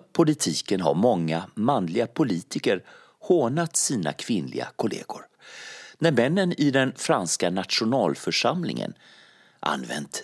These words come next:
titeln fru ministern så har det orsakat stor irritation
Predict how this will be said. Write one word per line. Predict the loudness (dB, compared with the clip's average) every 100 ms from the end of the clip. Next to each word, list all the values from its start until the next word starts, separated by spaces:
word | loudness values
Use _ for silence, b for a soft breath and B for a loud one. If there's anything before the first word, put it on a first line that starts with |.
| -12
titeln | -6 -6 -2 -2 -2
fru | -8 -6 0 2 0 -2
ministern | 0 2 2 2 0 -2 -4 -8 B B B B
så | -4
har | 0 0
det | -2 -4
orsakat | 0 0 2 2 0 0 0
stor | 0 2 0 0 -2 2
irritation | 2 2 0 -2 0 -2 -4 -12